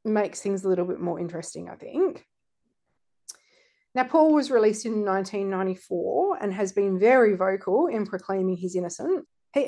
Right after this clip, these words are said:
even had a webs-, he even has a website dedicated to finding the truth in this case. So he has continued to try and seek justice and truth after everything,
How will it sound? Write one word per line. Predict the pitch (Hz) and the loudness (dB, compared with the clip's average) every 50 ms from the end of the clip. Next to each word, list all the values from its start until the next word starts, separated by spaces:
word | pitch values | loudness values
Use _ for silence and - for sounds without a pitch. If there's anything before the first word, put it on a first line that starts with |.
| 302 | 4
even | 330 311 370 | 4 6 6
had | 302 311 294 | 6 6 6
a | 254 | 4
webs-, | 202 208 202 202 - - - 190 | 4 4 2 2 0 -6 -8 -6
he | 196 240 247 | -4 -2 -2
even | 247 - 277 285 320 311 247 | 0 0 0 2 2 2 2
has | - 254 226 233 | 2 0 0 0
a | - | -2
website | 208 196 190 196 196 - - 220 214 208 - | -2 0 0 -2 -2 -2 -2 0 0 0 0
dedicated | - 226 220 226 226 - - 196 202 214 202 202 | -2 -4 -4 -4 -4 -2 -2 -2 0 -2 -4 -6
to | 196 185 | -10 -12
finding | - - 190 185 185 185 185 190 185 | -4 0 0 2 2 0 0 -2 -2
the | 170 | -4
truth | 165 - - - 196 185 220 285 302 294 - | -6 -8 -10 -8 -6 -4 -4 -4 -6 -6 -6
in | 277 262 262 | -4 -2 -2
this | 269 262 - | -2 -4 -6
case. | - - 247 330 440 453 - - | -6 -4 -2 -2 -2 -4 -6 -2
So | - 220 202 | 0 0 0
he | 196 226 254 247 233 | 2 0 0 0 0
has | 214 233 214 208 214 | 2 2 0 0 -2
continued | - 233 214 214 - 226 214 214 202 196 190 | -4 -6 -6 -6 -4 -2 0 0 0 0 -2
to | 190 | -6
try | 185 - - 185 180 180 | -8 -6 -4 -2 -2 -2
and | 180 180 | -4 -6
seek | - - 196 180 175 - - | -4 -2 -2 -2 -2 -4 -4
justice | - 196 180 180 - - 185 180 180 - 180 | -4 -4 -4 -2 -2 -2 -2 -2 -2 -4 -8
and | 180 185 | -10 -10
truth | - - 185 220 302 - - | -6 -6 -4 -4 -4 -4 -2
after | - 185 185 - - - 185 | -2 -2 -2 -4 -6 -8 -8
everything, | 175 175 180 185 185 147 170 247 311 - | -6 -4 -6 -6 -6 -6 -6 -6 -6 -8